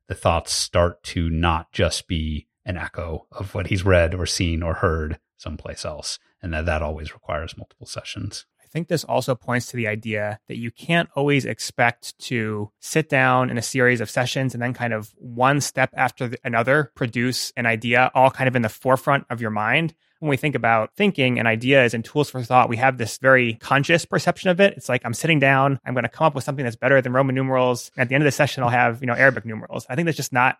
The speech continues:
Speaker 2: how it works usually. Sometimes you can get away with that, but often it's more of your, like you said, marinating on stuff that's becoming this fodder for your mind. And then in the background, you're having an unconscious process of ideas, connection forming, inspiration. And then when you come into a later session, you might be better prepared to have a new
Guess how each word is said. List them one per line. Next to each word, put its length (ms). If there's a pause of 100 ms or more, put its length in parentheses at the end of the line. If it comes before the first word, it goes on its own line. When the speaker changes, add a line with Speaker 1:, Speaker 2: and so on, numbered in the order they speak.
(100)
Speaker 2:
how 180
it 60
works 320
usually. 260
Sometimes 640
you 80
can 60
get 100
away 100
with 140
that, 240
but 100
often 380
it's 180
more 260
of 380
your, 380
like 100
you 80
said, 160
marinating 580
on 120
stuff 440 (220)
that's 140
becoming 480
this 340
fodder 300
for 140
your 100
mind. 460
And 80
then 80
in 80
the 80
background, 760
you're 80
having 220
an 160
unconscious 560
process 560
of 400 (100)
ideas, 600
connection 420
forming, 540
inspiration. 800
And 100
then 80
when 100
you 60
come 220
into 180
a 40
later 200
session, 340
you 100
might 100
be 80
better 180
prepared 380
to 140
have 200
a 60
new 360